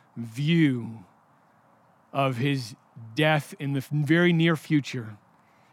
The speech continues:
he says, "Timothy, my beloved child, remember Jesus."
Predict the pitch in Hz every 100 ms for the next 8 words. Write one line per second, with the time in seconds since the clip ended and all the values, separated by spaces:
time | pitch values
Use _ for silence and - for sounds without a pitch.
0 | _ 175 151 156 139 - 175 165 147 143
1 | 135 135 135 139 147 - - 127 131 113
2 | _ _ _ _ _ _ _ _ _ _
3 | _ _ - - _ _ _ _ 156 143
4 | 143 151 165 160 139 123 101 104 - _
5 | _ _ _ - 117 143 147 123 - -
6 | - -